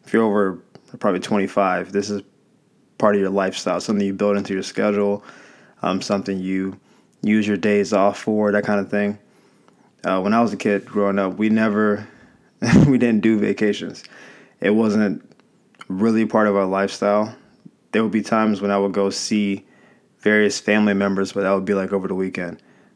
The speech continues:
There was no, like, "Hey, we're taking Wednesday through Saturday off to go do something." That wasn't,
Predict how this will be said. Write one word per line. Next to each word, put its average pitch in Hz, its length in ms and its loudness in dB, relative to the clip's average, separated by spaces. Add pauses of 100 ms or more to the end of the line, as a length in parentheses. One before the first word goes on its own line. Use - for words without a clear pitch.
There 107 100 4
was 101 100 0
no, 110 240 4
like, 95 300 0
"Hey, 101 260 2
we're 95 140 -4
taking 98 500 -2 (680)
Wednesday 104 440 2
through 98 560 0 (680)
Saturday 101 500 2
off 95 400 -2 (500)
to - 80 0
go 107 180 2
do 104 200 0
something." 95 400 -4
That 98 160 2
wasn't, 101 440 0